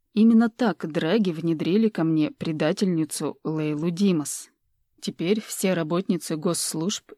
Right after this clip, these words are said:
ежедневно проходят проверку на драгосские маркеры в крови. Мою бывшую секретаршу и прочих виновных дам судили,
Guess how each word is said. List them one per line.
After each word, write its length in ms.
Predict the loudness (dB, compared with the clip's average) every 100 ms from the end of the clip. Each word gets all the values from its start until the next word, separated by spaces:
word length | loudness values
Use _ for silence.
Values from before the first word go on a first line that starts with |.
| -6
ежедневно 760 | -4 -2 -4 -2 0 2 0
проходят 560 | -2 -6 -4 -2 -4 -6
проверку 600 | -8 -4 -2 -2 -2 -4 -4
на 180 | -2 -2
драгосские 720 | 0 0 -2 -4 -4 0 2
маркеры 460 | 2 -2 -4 -6
в 100 | -6
крови. 440 | 0 2 2 0 -8 _ _ _ _ _ _
Мою 440 | 0 0 2 2 4
бывшую 460 | 2 0 0 0
секретаршу 920 | 0 -4 -4 -2 -2 -2 -2 -4 -4
и 140 | -6 -6
прочих 440 | -2 0 0 -2
виновных 520 | 0 2 2 0 0
дам 320 | 0 -2 -2 -8 -16
судили, 680 | -2 0 0 0 -2 -4